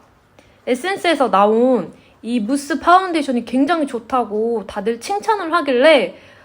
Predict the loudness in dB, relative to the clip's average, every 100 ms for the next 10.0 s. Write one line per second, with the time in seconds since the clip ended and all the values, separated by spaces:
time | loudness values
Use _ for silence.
0 | -10 -2 0 0 -2 -2 -2 -2 -2 0
1 | 0 2 4 4 4 0 4 4 4 -6
2 | -20 _ -2 4 6 6 4 -4 -2 -2
3 | 0 2 2 -2 _ _ -12 -2 4 6
4 | 8 8 8 4 0 0 0 2 2 2
5 | 0 0 -2 -2 -4 -6 -6 -2 4 4
6 | 4 -2 -20 _ _ -4 0 2 4 6
7 | 6 4 2 2 2 -2 2 2 2 0
8 | 4 2 2 -8 -20 _ -8 -4 -4 0
9 | 4 6 4 0 -6 -2 4 4 4 -6